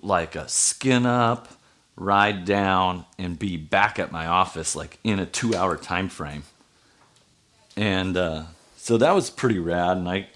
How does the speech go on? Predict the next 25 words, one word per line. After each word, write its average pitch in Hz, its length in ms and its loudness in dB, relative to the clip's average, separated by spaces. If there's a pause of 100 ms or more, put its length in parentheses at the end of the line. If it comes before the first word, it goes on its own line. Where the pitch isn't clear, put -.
I 127 120 -4
could 98 260 -6
get 98 280 -2 (540)
some 92 360 -4
more 104 300 2
days 95 320 0
on 85 160 -4
snow 92 380 -4
that 82 280 -2
way. 80 220 -8
And 85 100 -6
then 92 140 -4
sometimes 117 460 4
I'll 95 160 2
wake 107 260 2
up 98 180 0
early, 104 600 4 (420)
go 101 380 0 (640)
do 120 220 6
a - 20 4
lap 98 420 6
in 98 80 -2
the 85 80 -6
Front 113 360 -2
Range, 90 600 -4